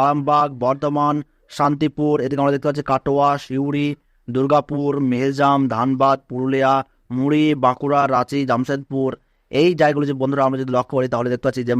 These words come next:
মাঝারি মানের বৃষ্টিপাতের পূর্বাভাস কিন্তু আজ লক্ষ্য করা যাচ্ছে দিনভর। তবে রাত, তবে রাতের দিকে বৃষ্টির পরিমাণ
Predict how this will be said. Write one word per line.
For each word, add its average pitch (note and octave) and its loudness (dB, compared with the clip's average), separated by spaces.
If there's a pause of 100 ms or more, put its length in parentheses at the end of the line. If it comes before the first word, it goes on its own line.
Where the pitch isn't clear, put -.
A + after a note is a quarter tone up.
মাঝারি B2 0
মানের C3+ 0
বৃষ্টিপাতের B2+ -2
পূর্বাভাস A#2+ -2
কিন্তু A#2 -4 (100)
আজ A#2+ -2 (520)
লক্ষ্য C#3 0
করা D3 4
যাচ্ছে C#3 -2
দিনভর। B2+ 0
তবে B2 0
রাত, C#3 -2 (680)
তবে C3+ 2
রাতের F3 0
দিকে E3+ 2
বৃষ্টির D#3+ 0
পরিমাণ D3+ 2